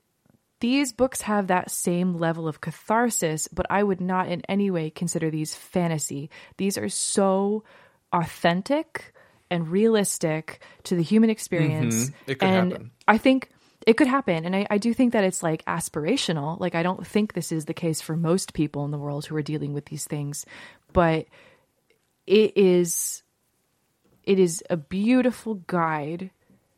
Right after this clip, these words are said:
Speaker 1: for what life could be like if we let it.
Speaker 2: Yeah, if what life could be like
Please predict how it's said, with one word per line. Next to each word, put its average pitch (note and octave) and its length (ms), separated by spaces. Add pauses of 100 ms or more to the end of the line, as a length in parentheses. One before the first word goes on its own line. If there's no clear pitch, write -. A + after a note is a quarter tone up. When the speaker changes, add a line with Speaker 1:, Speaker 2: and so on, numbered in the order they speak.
(180)
Speaker 1:
for G3 300
what E3+ 420 (100)
life D#3+ 440
could F#3 220
be F3 140
like D3 300
if - 200
we D3+ 100
let C#3 200
it. - 200 (760)
Speaker 2:
Yeah, A2 200
if C3+ 180
what C3+ 280
life C3+ 340
could B2+ 180
be B2 120
like G#2+ 320